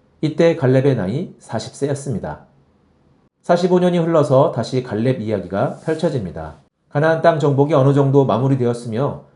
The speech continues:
지파별로 땅을 분배하기 직전이었습니다. 어느 날 갈렙이 여호수아에게 나아가 말했습니다. "가데스 바네아에서 있었던 일을 기억하시지요? 내 발로 밟는 땅은 영원히 너와 내 자손의 기업이 될 것이다."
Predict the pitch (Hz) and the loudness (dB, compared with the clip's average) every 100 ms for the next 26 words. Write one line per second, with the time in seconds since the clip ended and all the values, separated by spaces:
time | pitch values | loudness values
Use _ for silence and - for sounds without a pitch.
0 | _ _ - 135 170 143 127 101 117 - | _ _ -10 -2 2 4 2 2 -2 -4
1 | - 156 143 110 - 127 120 110 90 104 | -2 0 0 -2 -4 -4 0 0 -2 -4
2 | 170 - - - - 143 151 135 - 85 | -6 -8 -12 -6 -2 0 -2 -6 -8 -10
3 | 76 - - _ _ _ _ _ 147 170 | -10 -12 -18 _ _ _ _ _ -2 2
4 | 170 170 156 180 190 175 131 156 - 151 | 0 2 2 2 2 4 4 4 2 0
5 | 151 143 104 104 139 107 127 107 90 80 | 0 -2 -2 -2 -2 -2 -4 -8 -10 -10
6 | 80 - _ _ _ _ _ - 110 143 | -14 -20 _ _ _ _ _ -2 0 2
7 | 147 165 147 151 143 135 143 131 117 135 | 0 0 2 2 0 0 -2 -2 -2 -2
8 | 110 107 104 - 104 98 101 - - 104 | -2 -4 -4 -6 -6 -4 -6 -8 -4 0
9 | 127 - - _ _ _ _ _ _ _ | 0 -2 -12 _ _ _ _ _ _ _
10 | 107 123 131 110 127 131 117 123 131 131 | 2 2 4 2 2 0 0 0 -2 0
11 | 120 165 131 - _ _ 87 107 131 143 | -2 -2 -4 -8 _ _ -2 0 2 2
12 | 147 110 113 104 101 110 - 104 147 143 | 2 2 2 2 0 -2 -4 -4 0 2
13 | 143 143 143 165 175 156 151 131 - 95 | 0 0 -2 0 0 -2 -2 -6 -4 -6
14 | 87 78 | -8 -12